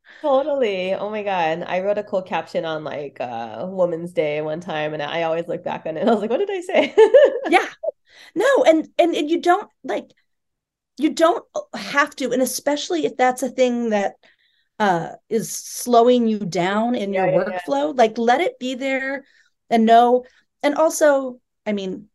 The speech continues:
Speaker 2: one of the other things you can do is if you have a small bit of it in your caption, then it could become a teaser that you're encouraging people to
Speaker 1: Ah.
Speaker 2: get the rest through reading your newsletter. Because, you know, the, um,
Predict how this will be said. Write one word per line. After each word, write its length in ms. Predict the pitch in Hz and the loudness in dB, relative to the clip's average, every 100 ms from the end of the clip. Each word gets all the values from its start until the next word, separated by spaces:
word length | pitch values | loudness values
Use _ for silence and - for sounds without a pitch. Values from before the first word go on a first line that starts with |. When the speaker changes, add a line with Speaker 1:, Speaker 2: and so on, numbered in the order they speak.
| _ | _
Speaker 2:
one 100 | 208 | -4
of 60 | |
the 100 | 196 | 0
other 140 | 208 226 | 2 2
things 300 | 220 190 165 | 2 -4 -6
you 60 | 175 | -8
can 100 | 180 | -2
do 200 | 175 185 | -4 -4
is 240 | 165 - - | -12 -12 -12
if 140 | 202 | -6
you 340 | 208 180 175 | -2 2 2
have 340 | 165 - 185 175 | -2 -4 -4 -2
a 180 | 180 185 | -4 -6
small 540 | - - 214 202 220 | -10 -6 0 4 4
bit 160 | 240 214 | 4 0
of 120 | 196 | 0
it 140 | 185 190 | -4 -4
in 140 | 180 | -6
your 120 | 180 | -6
caption, 480 | 170 175 160 - 196 | -6 -6 -6 -6 -6
then 100 | 185 | -4
it 100 | 190 | -4
could 100 | 208 | -6
become 240 | - 196 | -6 -8
a 40 | 170 | -10
teaser 540 | - 185 170 180 175 - - _ _ | -8 -8 -4 -2 -4 -8 -20 _ _
that 160 | - 247 | -2 0
you're 120 | 196 | 0
encouraging 540 | 175 170 208 185 - - | -2 -2 -4 -2 -4 -4
people 380 | 175 262 175 233 | -4 -2 -4 -4
to 80 | 226 | -6
Speaker 1:
Ah. 20 | |
Speaker 2:
get 220 | 185 196 | -2 -2
the 120 | - 185 | 0 0
rest 520 | 180 180 - - - _ _ _ _ _ _ | 0 0 -4 -12 -14 _ _ _ _ _ _
through 300 | 262 277 285 | -6 -4 -2
reading 340 | 277 339 254 208 | 0 0 2 -2
your 100 | 175 | -2
newsletter. 480 | 165 - - - - _ - | -6 -8 -10 -12 -20 _ -12
Because, 360 | - 302 269 - - _ _ _ _ | -2 2 2 0 -12 _ _ _ _
you 80 | 349 | 2
know, 240 | 233 208 _ _ _ | 2 2 _ _ _
the, 200 | 208 247 | -2 2
um, 380 | 240 226 220 208 | 4 2 -2 -6